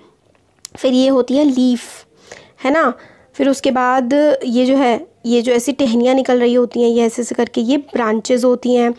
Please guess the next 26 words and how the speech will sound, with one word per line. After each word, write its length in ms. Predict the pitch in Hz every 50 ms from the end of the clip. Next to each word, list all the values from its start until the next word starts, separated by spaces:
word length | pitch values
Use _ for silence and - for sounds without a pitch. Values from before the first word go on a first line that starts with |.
| - - - - - _ -
है 100 | - 277
ना, 60 | 302 339
जो 120 | 370 381
टहनियाँ 340 | 381 311 294 277 254 254 254
निकल 280 | 254 254 - 247 247
रही 100 | 240 247
होती 320 | 254 247 240 240 240 240 240
हैं। 180 | 240 240 254 247 - - - - _ _
फिर 160 | - 277 269
उसके 220 | 262 - - 285
बाद 240 | 254 269 269 277 269
ये 80 | 277 277
जो 120 | 254 320
नीचे 320 | 285 269 254 240 - - 277
होती 320 | 269 262 254 254 262 240
है 140 | 269 311 302
ये, 440 | 247 226 240 254 269 320 403 453 - - - - - _ _
ये 200 | 254 285 330 339 - 254
रूट 320 | 254 254 247 254 247 -
होती 340 | 269 254 247 254 - 247 240
है, 380 | 247 240 240 233 240 233 247 247 - -
ठीक 180 | 330 330 -
है। 140 | 508 466 339
तो 420 | 277 - - 240 240 240 233 - -
ये 160 | 294 240 226
सब 160 | 220 - 208